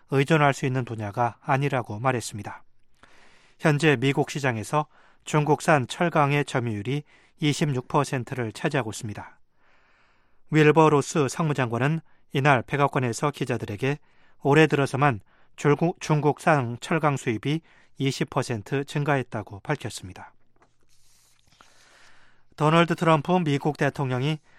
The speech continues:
오는 십일월 아시아에서 열리는 정상회의에 모두 참석할 예정이라고 마이크 펜스 부통령이 말했습니다. 펜스 부통령은 이십 일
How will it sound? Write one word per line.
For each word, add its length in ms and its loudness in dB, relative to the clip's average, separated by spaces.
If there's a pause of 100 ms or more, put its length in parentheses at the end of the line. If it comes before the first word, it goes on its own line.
(240)
오는 220 6
십일월 460 2 (320)
아시아에서 560 4
열리는 400 2 (640)
정상회의에 920 2
모두 400 2
참석할 640 -2
예정이라고 640 -2 (380)
마이크 460 4
펜스 400 -2
부통령이 640 -4
말했습니다. 640 -6 (560)
펜스 300 2
부통령은 540 2
이십 240 -4
일 180 0